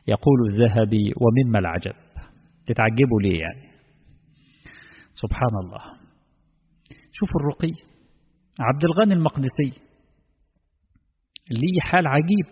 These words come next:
مع الوضوء، ربما توضأ سبع مرات أو ثمانية، ثماني مرات في الليل، يروح يتوضأ ويقيم الليل، وبعدين يتوضأ ويذاكر،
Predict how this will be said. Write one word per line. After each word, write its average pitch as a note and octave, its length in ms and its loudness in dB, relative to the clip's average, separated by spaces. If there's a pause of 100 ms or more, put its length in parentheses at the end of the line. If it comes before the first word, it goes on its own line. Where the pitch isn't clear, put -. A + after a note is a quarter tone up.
(100)
مع A#2+ 160 2
الوضوء، C3+ 400 2 (800)
ربما C#3+ 360 4 (100)
توضأ C#3 380 4 (180)
سبع C3 320 4
مرات A#2+ 540 2
أو C3 100 2 (160)
ثمانية، A#2+ 600 2 (460)
ثماني C3+ 420 2
مرات G#2+ 360 2
في B2+ 60 2
الليل، G#2 360 0 (420)
يروح G#2 240 -2
يتوضأ A#2 720 -2
ويقيم G2 440 -4 (100)
الليل، E2 220 -8 (140)
وبعدين F#2+ 260 -4 (120)
يتوضأ A2+ 400 0 (160)
ويذاكر، F#2 480 -6